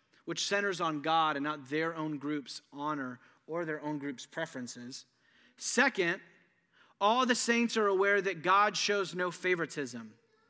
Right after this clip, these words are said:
So their unity should then undercut any social hierarchies that may exist out in the world.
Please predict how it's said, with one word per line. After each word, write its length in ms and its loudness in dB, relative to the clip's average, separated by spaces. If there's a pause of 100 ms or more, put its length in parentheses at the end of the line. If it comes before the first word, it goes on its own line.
(280)
So 160 2
their 180 6
unity 400 4
should 220 2
then 240 4
undercut 600 4
any 220 2
social 400 0
hierarchies 580 2
that 100 -6
may 120 2
exist 480 0
out 240 2
in 100 -4
the 80 -2
world. 440 0